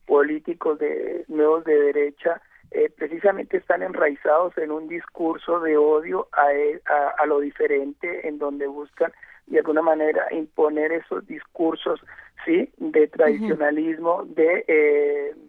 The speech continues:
Speaker 1: de una patria bajo la idea que solo si se configura desde una raza, desde una ide-, ideología, desde un solo pensamiento tiene sentido, en donde no hay cabida para la pluralidad, en donde aquellos comportamientos,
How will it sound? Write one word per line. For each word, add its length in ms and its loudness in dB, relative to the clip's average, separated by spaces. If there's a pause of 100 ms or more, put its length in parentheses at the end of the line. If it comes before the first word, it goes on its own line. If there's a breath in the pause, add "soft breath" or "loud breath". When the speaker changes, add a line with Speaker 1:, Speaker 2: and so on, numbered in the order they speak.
Speaker 1:
de 140 -2
una 220 0
patria 600 -2 (300 soft breath)
bajo 340 0
la 140 0
idea 380 0
que 180 -12 (100)
solo 440 -4
si 120 -16
se 300 -4
configura 480 -4
desde 200 -4
una 180 2
raza, 520 2 (360 loud breath)
desde 320 0
una 260 2
ide-, 300 -4
ideología, 720 -2
desde 240 -6
un 100 -8
solo 240 -2
pensamiento 600 -6
tiene 320 -4
sentido, 560 -4
en 100 -2
donde 220 -6
no 120 4
hay 120 4
cabida 500 0
para 180 0
la 140 -2
pluralidad, 560 -2 (380 loud breath)
en 180 -2
donde 240 2
aquellos 500 -4
comportamientos, 1000 -2